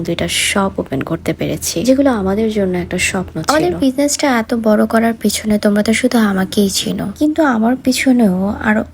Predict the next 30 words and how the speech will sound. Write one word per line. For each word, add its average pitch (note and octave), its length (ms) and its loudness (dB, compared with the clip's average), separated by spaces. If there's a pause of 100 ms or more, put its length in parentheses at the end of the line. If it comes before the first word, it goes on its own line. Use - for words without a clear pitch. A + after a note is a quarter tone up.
(160)
অনেক A#3 280 0 (140)
মানুষ D#3+ 240 -4 (140)
আছে - 240 -6 (420)
যাদের F#3+ 300 2 (120)
ছাড়া F3 300 0 (220)
আমি F#3+ 220 0
এই F#3+ 140 -2
বিজনেসটা F#3 420 0 (340)
কখনোই G3 460 0
এত E3 100 -4 (100)
বড় D#3+ 200 -2
করতে - 260 -6
পারতাম D#3+ 300 -6 (100)
না। E3 80 -6 (240)
তাদের A3+ 220 2 (160)
সবার A#3+ 360 0 (100)
সাথে G3+ 320 -2 (280)
আজকে - 200 -8 (100)
আমরা F3 160 -2 (160)
একটা F#3+ 240 -4
ডিনারের E3 440 0 (100)
আয়োজন D3+ 300 -4 (120)
করেছি। D3+ 380 -4 (500)
সবাই B3+ 240 2 (100)
বললে D#4 180 2 (100)
ভুল D4 160 4 (100)
হবে, F#3+ 220 2 (360)
যারা G#3 180 4 (120)
ঢাকার G3+ 360 -2
কাছাকাছি G#3+ 440 -2